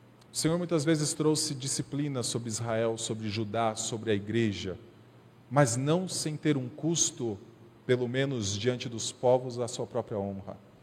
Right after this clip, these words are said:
Os povos sempre falavam, "Cadê o Deus de vocês? Por que permite que passem por isso? Por que permite que a calamidade caia sobre vocês?" Mas teve um momento que, de forma ainda maior,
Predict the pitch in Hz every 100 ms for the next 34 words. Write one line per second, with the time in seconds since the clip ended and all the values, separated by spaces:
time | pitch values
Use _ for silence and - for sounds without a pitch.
0 | - - - - - - - - - -
1 | 160 156 - 202 - 139 113 107 107 -
2 | 175 196 170 165 156 147 - 143 120 -
3 | - 147 196 - 170 175 170 151 147 143
4 | 139 - 139 135 139 131 - - - -
5 | 202 196 185 190 196 175 160 151 156 156
6 | 147 143 151 139 131 147 147 131 139 135
7 | 123 - 139 139 - - - - - -
8 | - - - - - - - - - 135
9 | - 175 175 180 170 165 180 175 147 -
10 | 151 143 123 131 - 143 147 143 123 107
11 | 104 113 - 139 170 165 120 107 101 98